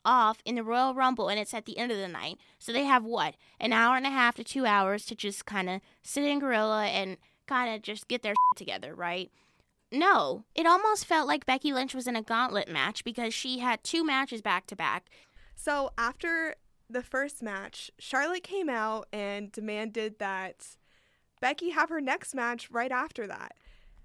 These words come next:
Speaker 2: It killed me a little bit, but
Speaker 1: It's stupid.
Speaker 2: it is. And, you know, Charlotte won. She did not keep that title for very long.
Speaker 1: Okay, but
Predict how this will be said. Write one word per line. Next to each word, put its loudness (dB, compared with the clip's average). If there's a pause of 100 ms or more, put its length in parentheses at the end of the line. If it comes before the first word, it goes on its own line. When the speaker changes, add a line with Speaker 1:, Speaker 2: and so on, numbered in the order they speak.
(880)
Speaker 2:
It -14
killed -4
me -6
a -10
little -12
bit, -10
but 4
Speaker 1:
It's 0
stupid. 4
Speaker 2:
it -2 (140)
is. -4 (100)
And, -2 (560)
you -14
know, -10 (220)
Charlotte -2
won. -4 (540)
She -16
did -10
not 0
keep -4
that -2
title -8
for -16
very -10
long. 0
Speaker 1:
Okay, 6
but -2